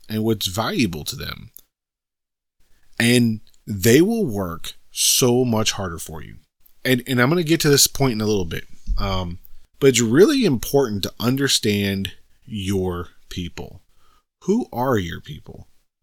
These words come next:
And what motivates them? Uh, I was watching a video the other day and somebody was talking about how what they do,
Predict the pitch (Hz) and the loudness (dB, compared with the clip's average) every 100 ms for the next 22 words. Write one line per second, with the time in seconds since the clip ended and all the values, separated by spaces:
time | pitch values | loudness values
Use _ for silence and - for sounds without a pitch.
0 | _ _ _ _ _ - 107 95 110 139 | _ _ _ _ _ -6 -4 0 2 2
1 | 104 98 95 85 82 - - - - - | -2 -2 -4 -8 -10 -8 -8 -10 -20 -20
2 | - - 101 98 - 117 113 95 101 139 | -20 -6 -2 0 0 0 0 0 -2 0
3 | 143 143 123 92 107 113 104 87 87 87 | 2 4 2 2 2 2 2 0 -4 -4
4 | 90 87 85 - 127 160 156 113 - 107 | -4 -6 -4 -2 -2 -2 -4 -4 -6 -6
5 | 113 101 92 87 95 92 92 90 87 - | -6 -6 -6 -6 -4 -4 -4 -6 -10 -16
6 | _ _ 98 95 - 123 131 90 71 67 | _ _ -8 -6 0 0 0 -2 -8 -10